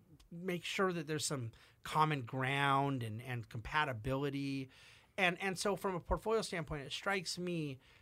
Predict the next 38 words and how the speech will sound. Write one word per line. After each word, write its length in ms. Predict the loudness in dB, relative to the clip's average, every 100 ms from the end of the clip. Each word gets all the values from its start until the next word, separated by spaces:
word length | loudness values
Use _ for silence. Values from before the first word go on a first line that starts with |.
| -10 -2
that, 160 | 0
like, 160 | 0 -2
to 100 | -4
Julian's 380 | 0 0 0 -2
point 200 | -4 -2
earlier, 220 | -2 -2
someone 260 | -4 -6
could 100 | -4
be 80 | -4
looking 400 | -2 -2 -2 -4
at 100 | -6
certain 300 | -6 -8 -8
things 320 | -10 -8 -8 -10
and 120 | -8
say, 320 | -6 -4 -6 -12 -18 -4
"I 60 |
refuse 680 | -2 -2 -4 -10 -4 -2 -4
to 100 | -6 -8
act 320 | -4 -4 -4 -8
on 140 | -8
this 180 | -8 -8
information." 640 | -8 -8 -8 -8 -8 -14 -18 _ _ -20 _ -20 -20 -6
Can 140 | -2
you 120 | 0
imagine 640 | 0 0 2 2 0 -4 -4
setting 460 | -2 -2 0 -4
a 120 | -8 -14 _
thirty-year 600 | -4 -2 0 -2 0 0 -2
strategic 1000 | -8 -14 -14 -12 -10 -10 -6 -8 -8 -20 _ _ _
expectation 760 | -4 -2 -4 -2 -2 -2 -4 -8
for 160 | -6
bonds 640 | -4 -2 0 0 -2 -6 -4
thirty 240 | -2 0
years 300 | 0 0 -2
ago 360 | -4 -8 -12 -18 _ _ _ _ _ _ _
and 240 | -2 0 4
right 260 | 4 4
now 460 | 0 0 0 -2